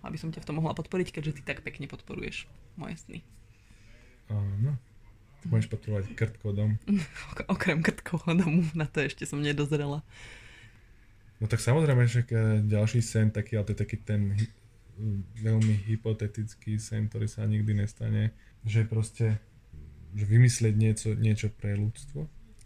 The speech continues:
Speaker 1: Aha,
Speaker 2: Vieš, ako boli
Speaker 1: aha.
Speaker 2: proste títo naši vynálezcovia,
Speaker 1: Mhm.
Speaker 2: čo vymysleli elektriku, žiarovku, internet a teda
Speaker 1: Aha.
Speaker 2: telefóny.
Speaker 1: Čiže ty by si chcel byť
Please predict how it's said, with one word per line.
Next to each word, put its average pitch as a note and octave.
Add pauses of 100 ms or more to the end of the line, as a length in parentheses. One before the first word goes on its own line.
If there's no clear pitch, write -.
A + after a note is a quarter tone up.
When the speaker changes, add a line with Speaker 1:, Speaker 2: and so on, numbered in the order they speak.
(100)
Speaker 1:
Aha, D3+
Speaker 2:
Vieš, A2
ako G2+
boli G2
Speaker 1:
aha. F#2+
Speaker 2:
proste G2+
títo G2 (120)
naši G2+
vynálezcovia, G#2 (260)
Speaker 1:
Mhm. F3 (880)
Speaker 2:
čo -
vymysleli G2+ (220)
elektriku, G#2
žiarovku, G2+
internet G2+
a G2+
teda G2
Speaker 1:
Aha. -
Speaker 2:
telefóny. G#2 (340)
Speaker 1:
Čiže F3
ty F3
by E3+
si D#3+
chcel D#3
byť D3+